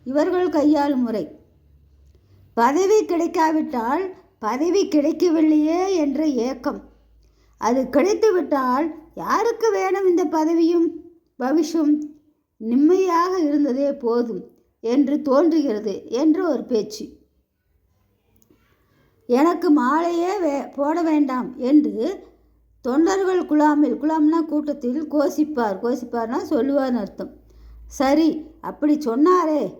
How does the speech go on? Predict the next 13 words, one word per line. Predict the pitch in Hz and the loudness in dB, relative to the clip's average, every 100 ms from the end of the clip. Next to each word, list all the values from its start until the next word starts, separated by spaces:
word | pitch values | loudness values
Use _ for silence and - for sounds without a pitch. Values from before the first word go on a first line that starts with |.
| - _ _ - | -20 _ _ -10
என்று | 254 302 415 311 202 - | 0 2 2 -2 -4 -4
கூட்டத்தில் | 294 311 359 359 320 | -4 -2 -2 -2 0
அவருக்கு | 277 269 240 247 | 0 0 -2 -4
மாலை | 226 214 285 359 277 | -4 0 0 0 -2
போடாமல் | 240 254 330 330 311 302 | -2 0 2 2 2 2
விட்டுவிட்டால் | 247 247 277 269 - 208 208 320 - - _ _ _ | -2 -4 -6 -6 -6 -4 -4 -6 -10 -20 _ _ _
வந்துவிடும் | 202 214 240 302 370 339 277 196 - _ _ _ _ _ _ | -6 0 4 4 4 0 -2 -6 -12 _ _ _ _ _ _
கோபம். | 233 254 254 262 156 - _ _ _ _ _ | -2 0 0 -2 -6 -16 _ _ _ _ _
"சொன்னால் | _ 240 226 311 415 427 | _ -4 2 4 2 0
அப்படி | 349 320 | -2 -2
செய்வதா? | 302 262 339 339 311 285 - - _ _ _ | -2 0 0 0 -2 -2 -6 -18 _ _ _
நான் | 233 240 269 | -8 -4 -2
சொல்வதை | 277 254 302 339 392 370 254 - - | -2 0 2 0 0 -2 -4 -8 -20